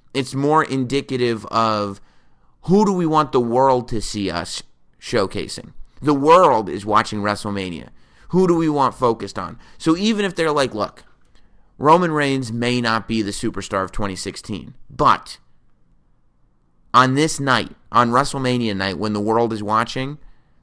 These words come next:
that's the face that we want leaving."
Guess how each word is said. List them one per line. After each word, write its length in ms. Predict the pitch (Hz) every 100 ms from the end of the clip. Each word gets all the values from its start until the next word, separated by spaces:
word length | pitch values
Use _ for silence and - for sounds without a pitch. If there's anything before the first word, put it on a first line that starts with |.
| _ -
that's 540 | 92 110 110 123 -
the 140 | 127
face 340 | 127 151 151 -
that 180 | 117 95
we 140 | 113
want 400 | 107 104 101 92 - _ _ _ -
leaving." 420 | 117 107 90